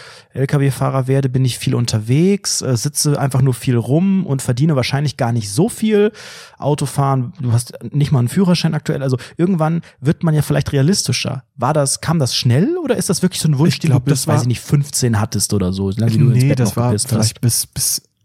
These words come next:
Speaker 2: acht oder so oder bis letzte Woche vielleicht auch. Das kann ich mich auch nicht mehr ganz genau dran erinnern. Aber, ähm, das ging relativ schnell wieder weg, weil mich dann
Speaker 1: Ja.
Speaker 2: die harte Realität konfrontiert hat, denn ich habe erfahren,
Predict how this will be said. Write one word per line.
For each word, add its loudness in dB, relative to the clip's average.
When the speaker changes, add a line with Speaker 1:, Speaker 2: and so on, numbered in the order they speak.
Speaker 2:
acht -6
oder 2
so 0
oder -2
bis -2
letzte -2
Woche 0
vielleicht -2
auch. -2
Das -4
kann 2
ich -4
mich 2
auch -2
nicht 2
mehr 2
ganz -2
genau 2
dran 0
erinnern. -2
Aber, 0
ähm, 0
das 0
ging -2
relativ 0
schnell 0
wieder 2
weg, -2
weil 0
mich 0
dann 0
Speaker 1:
Ja. 2
Speaker 2:
die 2
harte 2
Realität 0
konfrontiert 0
hat, -2
denn 2
ich -2
habe 0
erfahren, 0